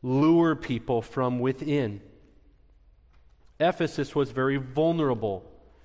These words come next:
It had a great need for qualified leadership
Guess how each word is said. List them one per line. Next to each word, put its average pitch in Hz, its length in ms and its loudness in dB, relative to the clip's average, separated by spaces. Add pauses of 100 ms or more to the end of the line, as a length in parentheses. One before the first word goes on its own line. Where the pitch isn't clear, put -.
(260)
It 160 120 0
had 156 160 2
a 147 60 0
great 151 260 0
need 160 720 0
for 151 100 0
qualified 151 880 0
leadership 135 800 -2